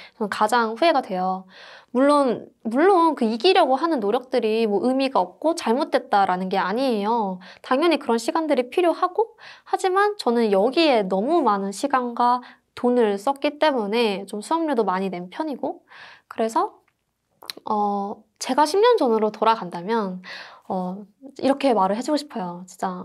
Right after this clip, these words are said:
보험이라고 생각하고 적립식 투자 비중, 어, 구십 프로로 <laughs> 가져가고 나머지 십 퍼센트로만,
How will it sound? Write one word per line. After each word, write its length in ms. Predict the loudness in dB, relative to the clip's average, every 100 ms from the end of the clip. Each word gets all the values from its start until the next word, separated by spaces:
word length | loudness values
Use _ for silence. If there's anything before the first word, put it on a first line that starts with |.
| -4
보험이라고 520 | 2 4 4 2 2
생각하고 720 | 0 -2 0 -2 -2 -2 -4 -6
적립식 480 | -2 -2 -2 -8
투자 240 | -6 -2 -2
비중, 400 | -2 -2 -2 -4 -10 -20 -20 -12
어, 120 | -10 -4
구십 300 | -2 -2 0
프로로 420 | 2 2 2 -4
<laughs> 200 | -8 -8
가져가고 640 | -2 0 0 -2 -4 -8 -2
나머지 320 | 0 0 -4
십 180 | -8 -4
퍼센트로만, 720 | -2 0 0 -2 0 0 -2